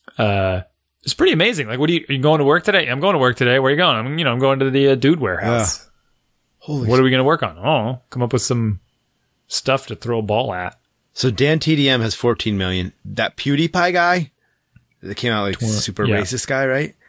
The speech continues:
Speaker 1: <laughs> Yeah.
Speaker 2: He's got fifty-five million subscribers.
Speaker 1: <laughs> Yeah, he's, he's a su-, he's a super rich
Speaker 2: What,
Speaker 1: dude, too.
Speaker 2: what, what, what's the population? What country is that bigger than?
Speaker 1: Uh, well, not the U S. It's
Speaker 2: No, but
Speaker 1: probably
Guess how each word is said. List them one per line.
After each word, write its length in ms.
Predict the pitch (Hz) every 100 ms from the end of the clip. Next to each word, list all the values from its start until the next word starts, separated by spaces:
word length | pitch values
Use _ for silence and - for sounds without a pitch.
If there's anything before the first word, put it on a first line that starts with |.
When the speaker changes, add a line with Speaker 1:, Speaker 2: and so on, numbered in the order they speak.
| _
Speaker 1:
<laughs> 240 | 117 117 -
Yeah. 160 | 175 - _ _ _ _ _
Speaker 2:
He's 160 | - 170
got 160 | - 151
fifty-five 680 | 151 147 151 - 135 120
million 240 | 117 120 113
subscribers. 760 | - 95 113 107 98 87 - -
Speaker 1:
<laughs> 60 | - - _ - - - 131 -
Yeah, 100 | 131
he's, 460 | - 151 - - - 110 107 -
he's 280 | - 147 127
a 60 | 127
su-, 220 | - 123
he's 260 | 127 120 110
a 40 |
super 240 | 104 101 95
rich 220 | - -
Speaker 2:
What, 200 | 160 85
Speaker 1:
dude, 20 |
too. 200 | 101 90 -
Speaker 2:
what, 260 | 131 147 - -
what, 320 | - 156 165
what's 220 | 139 156 -
the 80 |
population? 600 | 165 156 143 139 135 - 127
What 100 | 143
country 360 | 160 160 117
is 100 | 92
that 160 | 92 82
bigger 200 | 98 92
than? 220 | 90 85 - _ _ _ _ _ _ _ _ _ _ -
Speaker 1:
Uh, 640 | 131 131 127 131 127 127 143
well, 160 | 180
not 200 | 196 214
the 80 | 175
U 220 | 143 135
S. 320 | 170 165 165
It's 60 | 135
Speaker 2:
No, 260 | 131 107 107
but 180 | 110 113
Speaker 1:
probably 320 | 131 120